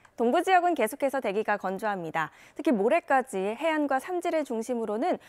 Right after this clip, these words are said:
바람도 매우 강하게 불어서 불씨 관리 잘 하셔야겠습니다.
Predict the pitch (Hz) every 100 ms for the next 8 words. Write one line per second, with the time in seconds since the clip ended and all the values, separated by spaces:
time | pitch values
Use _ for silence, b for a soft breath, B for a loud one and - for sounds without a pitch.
0 | B - - 214 339 330 285 196 202 -
1 | 214 269 277 233 220 208 185 196 - 226
2 | 220 247 202 185 254 311 311 - 180 202
3 | 226 196 202 196 170 170 170